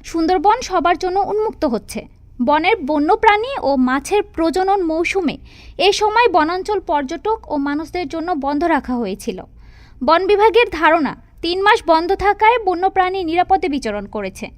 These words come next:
এবং মাছ নিরাপদে প্রজনন করতে পেরেছে। এর ফলে নদীখালে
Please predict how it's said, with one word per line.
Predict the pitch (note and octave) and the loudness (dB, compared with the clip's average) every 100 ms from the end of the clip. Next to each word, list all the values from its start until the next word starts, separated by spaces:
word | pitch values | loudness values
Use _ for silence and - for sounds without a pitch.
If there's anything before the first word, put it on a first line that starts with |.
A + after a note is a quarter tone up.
| - - - - | -20 -20 -10 -2
এবং | D#4 A4 G4+ | 2 2 4
মাছ | D4 E4 - | 6 4 4
নিরাপদে | E4+ F#4 F4+ F#4+ G#4+ | 2 2 4 2 0
প্রজনন | G#4+ F4 F#4 G4+ G4 | -4 -4 -2 0 0
করতে | C#4 - | -4 -4
পেরেছে। | G#3+ G#3 G3 - - - - - - | -4 -4 -4 -8 -12 -14 -20 -20 -8
এর | A#3+ | -6
ফলে | B3 - A#3 B3 B4+ - - C4+ | -4 0 2 2 0 -4 -8 0
নদীখালে | D4 D#4 G4+ A4+ | 2 4 4 6